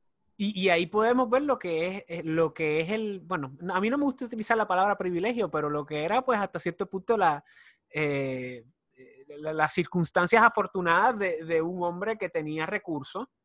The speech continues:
y que se podía defender ante, ante lo que serían, pues, las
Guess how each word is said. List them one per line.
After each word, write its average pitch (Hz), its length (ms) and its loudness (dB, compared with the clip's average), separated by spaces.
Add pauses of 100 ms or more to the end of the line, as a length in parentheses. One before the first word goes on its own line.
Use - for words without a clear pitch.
(420)
y 170 120 -4
que 180 140 0
se 170 140 0
podía 170 640 6
defender 202 640 4
ante, 180 420 2
ante 160 380 -2
lo 151 180 -2
que 143 140 -6
serían, 143 400 -4
pues, 196 160 -4
las 196 120 0